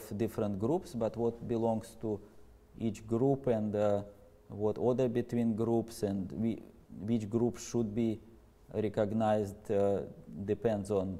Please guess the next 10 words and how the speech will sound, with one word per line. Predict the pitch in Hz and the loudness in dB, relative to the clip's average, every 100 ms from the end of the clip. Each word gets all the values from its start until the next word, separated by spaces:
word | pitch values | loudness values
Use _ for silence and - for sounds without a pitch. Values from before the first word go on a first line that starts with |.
| - | -6
convention. | 98 90 80 85 - - - - - - - - | -4 -4 -6 -10 -14 -18 -20 -20 -20 -20 -20 -20
So | - - 123 120 - - - - | -6 4 8 6 4 -10 -16 -16
what | - 117 123 | -2 2 4
we | 123 | 4
are | 117 | 4
planning | - - 143 165 165 | 0 0 2 2 -4
to | 170 | -4
support | 160 156 156 180 196 190 | -2 -2 2 4 4 2
is, | 135 139 135 123 135 | -2 2 0 0 4
uh, | 127 | 4